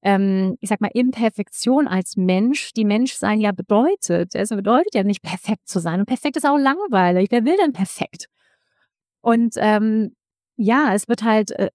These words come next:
ja, und das ist, es bringt häufig eher Verwirrung und eher das Gefühl von Überforderung. Also zumindest für mich, dass ich das Gefühl habe, "Oh Gott,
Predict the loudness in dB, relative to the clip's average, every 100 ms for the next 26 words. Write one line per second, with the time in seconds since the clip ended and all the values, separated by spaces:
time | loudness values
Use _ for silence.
0 | _ _ -2 0 0 -4 -6 -12 -12 -16
1 | -8 -2 0 -2 -8 _ -4 -2 -2 0
2 | -2 0 0 2 4 4 4 0 0 -4
3 | -2 0 0 -4 0 -2 0 0 2 0
4 | 0 -2 -2 0 2 2 -2 -2 -4 -4
5 | 0 0 -2 -2 0 2 0 -6 -6 -6
6 | -6 -2 -2 -2 -4 -4 -2 -2 -6